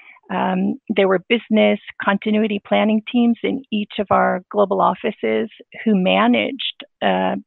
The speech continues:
the local response, and we provided central support. Um, we set up right away some principles, and those have served us well, and they continue to guide us even now as we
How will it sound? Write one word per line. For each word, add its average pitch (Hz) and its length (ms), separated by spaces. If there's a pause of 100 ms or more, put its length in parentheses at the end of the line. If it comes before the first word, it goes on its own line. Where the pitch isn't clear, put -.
the 185 80
local 226 400
response, 190 640 (680)
and 190 360 (160)
we 214 320
provided 202 480 (100)
central 196 480
support. - 640 (880)
Um, 208 340
we 233 220
set 311 140
up 339 180
right 240 200
away 202 540 (220)
some 196 320
principles, - 880 (240)
and 202 480 (160)
those 247 380
have 285 200 (120)
served 254 360
us - 160 (120)
well, - 640
and 196 340
they 208 180
continue 226 520
to 190 80
guide 185 400
us 196 120 (160)
even 196 360
now 202 340
as 196 120 (100)
we 190 320